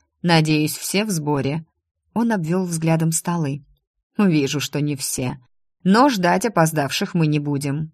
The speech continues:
И впредь запомните, во дворце Ардер ждут только её величество, которую мы с вами сегодня не увидим. И вы, птенчики, не увидите её гораздо дольше, чем я.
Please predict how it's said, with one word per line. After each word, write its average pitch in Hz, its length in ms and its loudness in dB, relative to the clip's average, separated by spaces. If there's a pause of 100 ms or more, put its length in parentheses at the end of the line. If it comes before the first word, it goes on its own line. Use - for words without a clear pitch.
И 180 140 4
впредь 165 400 2
запомните, 147 840 -2 (240)
во 175 160 4
дворце 170 460 2
Ардер 160 540 2
ждут 170 420 -2
только 185 360 2
её 165 300 2
величество, 147 840 -2 (260)
которую 170 480 4
мы 165 140 4
с - 100 -2
вами 202 280 2
сегодня 156 540 -2
не 147 160 -2
увидим. 139 640 -4 (300)
И 196 180 6
вы, 180 280 2
птенчики, 139 920 -2 (220)
не 233 200 2
увидите 165 520 2
её 160 300 4
гораздо 226 540 4
дольше, 151 500 -2
чем 143 280 -4
я. 139 360 -4